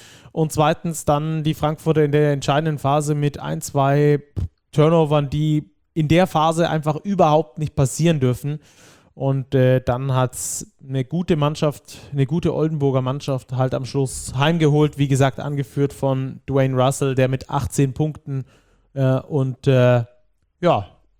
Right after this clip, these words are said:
Plus-Minus-Wert von plus dreizehn das Ding am Schluss nach Hause geholt hat. Ähm, bei den Frankfurtern hat mir Matt Harms richtig gut gefallen, auch wenn dessen Statistiken gar nicht so überzeugend sind,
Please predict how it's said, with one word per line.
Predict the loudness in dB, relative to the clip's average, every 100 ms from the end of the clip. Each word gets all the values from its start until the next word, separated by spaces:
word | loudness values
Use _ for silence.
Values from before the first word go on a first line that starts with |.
| _ _ _ _ _ _ _
Plus-Minus-Wert | 0 0 2 2 2 2 0
von | -2
plus | -2 -2
dreizehn | 0 0 2 0 0
das | 2
Ding | 2 0
am | 0
Schluss | -2 -2 -2 -6 _ _ _ _ _ _
nach | -2 2
Hause | 4 4 4
geholt | 4 4 4 4
hat. | 4 2 -2 -16 _ _ _ _ _ _ _ _ _ _ -4
Ähm, | 2 4 2 2
bei | 2
den | 2
Frankfurtern | 2 0 0 -2 2 2 2 0
hat | 0 2
mir | 2
Matt | 4 4
Harms | 4 2 0 -2
richtig | -2 -2 -4
gut | -4
gefallen, | -4 -2 0 0
auch | -2 0
wenn | 2
dessen | 4 2 0 -6
Statistiken | -2 0 0 -2 -2 -4 -4
gar | -2 0
nicht | 0 -2
so | -2 -4
überzeugend | -2 0 0 0 -2 -4 -4
sind, | -2 -2